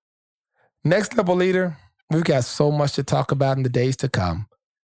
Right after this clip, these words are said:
but I wanna thank you so much for just being connected today. Thank you for spending this time with me today,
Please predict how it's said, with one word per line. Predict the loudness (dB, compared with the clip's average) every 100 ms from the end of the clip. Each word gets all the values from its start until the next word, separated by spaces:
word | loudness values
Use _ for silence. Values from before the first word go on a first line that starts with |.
| -6
but | 0
I | 2
wanna | 2 0
thank | -2 0 0 0
you | -2
so | 0 0
much | 0 -2
for | -4
just | -2 0 0 0
being | 0 0
connected | 0 0 0 -2 -2
today. | -2 -2 -2 -2 -8 _ _ _ _ -6
Thank | 0 0 0 -4
you | -4 -8 _ _ _
for | -12
spending | -6 0 2 2 2
this | 0
time | -2 0 0
with | 0 0
me | 0
today, | 0 -2 0 0 -2